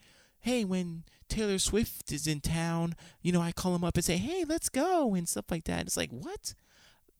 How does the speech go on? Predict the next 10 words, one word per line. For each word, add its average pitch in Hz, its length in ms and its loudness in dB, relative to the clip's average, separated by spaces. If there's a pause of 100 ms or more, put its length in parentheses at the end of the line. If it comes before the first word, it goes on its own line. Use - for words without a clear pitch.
I, 294 220 0
what? 151 440 0
Don't, 466 220 -2 (440)
why 208 200 -2
are 466 180 -2
you 466 100 -4
calling 277 440 0
me 131 100 0
for 127 200 4
H-, 127 140 2